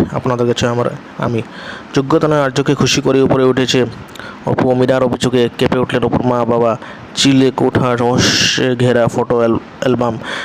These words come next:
মানুষের দৌলতে অতীতের মুখোমুখি এবার রাজলক্ষ্মী ও আর্য।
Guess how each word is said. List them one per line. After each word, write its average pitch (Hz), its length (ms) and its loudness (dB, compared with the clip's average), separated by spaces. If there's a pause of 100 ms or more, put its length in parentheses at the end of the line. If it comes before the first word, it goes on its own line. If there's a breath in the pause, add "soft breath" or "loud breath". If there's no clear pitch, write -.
(140 loud breath)
মানুষের 127 420 0
দৌলতে 120 420 2 (280)
অতীতের 127 340 0
মুখোমুখি 127 420 0
এবার 120 220 4
রাজলক্ষ্মী 123 500 0
ও 120 100 4
আর্য। 117 280 0